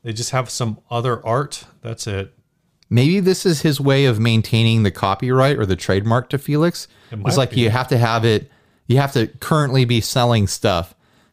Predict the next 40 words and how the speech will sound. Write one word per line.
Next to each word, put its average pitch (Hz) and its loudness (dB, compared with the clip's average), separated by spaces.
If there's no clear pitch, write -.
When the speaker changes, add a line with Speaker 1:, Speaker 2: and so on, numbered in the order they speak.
Speaker 2:
to 120 -2
maintain 107 2
the, 98 2
the 104 -2
copyright 104 0
or 95 -2
whatever. 85 0
It's - -8
like, 139 -2
well, 247 2
Speaker 1:
There's 208 2
a - -4
Speaker 2:
s- 180 -8
Speaker 1:
picture 185 -2
of 185 -4
Scott 196 -2
Stapp 233 -2
holding 139 0
one. - -2
Speaker 2:
<laughs> 107 0
Oh, 311 4
good. 220 2
Wait, 180 2
are 214 2
his 254 0
arms 269 -2
wide 185 2
open? 302 -4
Speaker 1:
No, 123 0
they're 147 2
wrapped 135 -2
around 107 -4
the 95 -8
guitar. 92 -8
Speaker 2:
Uh, 160 0
I 190 0
guess 202 -2
that's 160 0
better 123 2
for 110 -2